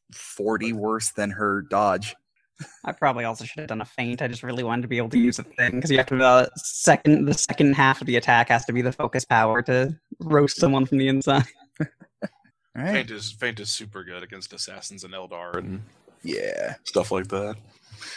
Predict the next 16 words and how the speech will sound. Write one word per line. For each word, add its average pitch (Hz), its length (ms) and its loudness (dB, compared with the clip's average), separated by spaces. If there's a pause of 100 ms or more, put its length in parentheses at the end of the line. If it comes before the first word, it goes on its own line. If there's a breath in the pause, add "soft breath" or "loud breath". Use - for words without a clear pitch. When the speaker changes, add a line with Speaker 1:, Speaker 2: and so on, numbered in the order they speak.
(220 loud breath)
Speaker 2:
I 156 40 2
was 135 100 6
probably 107 240 2
gonna 104 180 -4
do 92 60 -8
the 101 80 -6
second 107 220 0
turn, 104 220 0
but 110 140 -2
things 139 180 6
worked 87 200 -4
out. 90 200 -4 (920)
Speaker 1:
But 165 200 -4
if 143 140 -6
that's, 127 360 -2
uh, 147 360 0